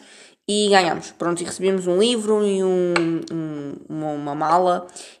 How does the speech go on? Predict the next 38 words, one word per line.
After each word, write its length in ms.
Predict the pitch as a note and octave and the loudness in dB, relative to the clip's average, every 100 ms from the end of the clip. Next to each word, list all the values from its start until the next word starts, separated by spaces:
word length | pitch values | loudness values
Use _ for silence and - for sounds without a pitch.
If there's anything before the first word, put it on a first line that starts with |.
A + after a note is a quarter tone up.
| - | -10
e 220 | F#3 F3 | -4 0
uma 460 | E3 D#3 D3 D3 D3 | 0 -2 -4 -6 -6
caneta 760 | - D#3+ G#3 G#3 - F3+ E3+ | -4 2 2 2 0 2 2
e 80 | D#3 | 0
mais 160 | D#3+ D#3+ | -2 -6
não 80 | E3 | -6
sei 160 | - | -12
o 40 | - | -14
quê. 120 | - | -18
Pronto, 260 | - - E3+ | -10 -8 -6
nem 120 | A#3 | -4
interessa, 280 | A3+ D#3 F3 | -2 -2 -2
isso 120 | - | -4
não 80 | A#3 | -2
é 20 | |
para 100 | G3 | -4
aqui 120 | F#3+ | -6
chamar. 260 | F#3+ D#3+ D#3 - - - | -6 -8 -10 -12 -18 -4
Pronto, 160 | F#3+ | 0
tenho 160 | A3 A#3+ | 2 2
esse 160 | A3+ | 4
livro 140 | A3+ A3 | 2 6
para 100 | F#3+ | 8
ler 120 | F#3 | 8
ainda, 260 | E3 D#3+ D#3+ | 6 2 0
portanto 300 | - G3 F#3+ | 0 2 4
também 180 | F3+ | 4
não 80 | E3 | 4
valia 220 | E3 D#3 | 4 4
a 40 | D3 | 2
pena. 240 | E3 D#3+ | 0 -2
Mas 140 | F3+ G#3 | 0 4
estavam 280 | A#3 A3+ | 6 6
lá 140 | G#3+ G#3 | 6 4
livros 300 | G3+ G3 - | 4 0 -6
muito 180 | F#3 F3+ | -8 -10
fixes, 280 | F3+ E3 - | -8 -10 -8
mas 260 | F3 E3+ | -8 -8